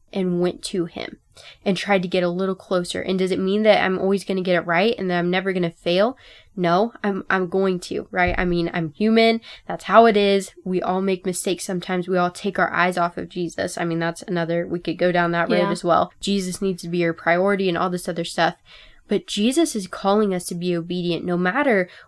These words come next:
Speaker 1: what the disciples who are still in the boat are saying. And you and I cannot allow their opinions to dictate whether we take that step out towards Jesus or not.
Speaker 2: Yeah.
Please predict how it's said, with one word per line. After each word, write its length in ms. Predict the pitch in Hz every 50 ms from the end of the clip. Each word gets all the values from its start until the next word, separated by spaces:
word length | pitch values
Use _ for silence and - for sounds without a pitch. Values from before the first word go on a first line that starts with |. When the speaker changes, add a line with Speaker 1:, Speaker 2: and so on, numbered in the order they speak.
| _
Speaker 1:
what 340 | - 175 190 220 269 - 196
the 100 | 202 196
disciples 680 | 180 185 180 - 185 180 170 - - 180 180 175 175 -
who 140 | - 208 190
are 80 | 180
still 240 | 170 - - 185 180
in 100 | 175 175
the 80 | 170 160
boat 220 | 156 175 170 - -
are 100 | - 165
saying. 460 | - - - - - - - - 185 - _ _ _ _ _ _ _ _ _ - - _ _ _ _ -
And 220 | 202 208 202 190
you 380 | 175 180 170 170 185 208 247 285
and 140 | 277 254 240
I 140 | 220 220 214
cannot 500 | - - 196 208 196 196 190 185 - -
allow 360 | 185 180 180 180 180 180 180
their 200 | 175 180 175 175
opinions 840 | 170 - - - 202 202 196 185 165 165 160 160 165 175 - - - - - - - - - _ _ -
to 580 | - - - 220 208 196 196 190 185 180 - - 170
dictate 680 | - 202 196 202 - - - - 196 180 175 165 - -
whether 400 | - 180 180 190 190 185 190 185
we 220 | 170 170 175 165
take 300 | 170 - - 185 175 -
that 180 | - 160 - -
step 280 | - - - 185 175 - -
out 260 | - - 175 - -
towards 300 | - - 190 180 160 -
Jesus 420 | - - 165 160 - - 175 - -
or 80 | 160
not. 420 | - 147 139 139 - _ - - - _ _ _
Speaker 2:
Yeah. 240 | - 214 196 202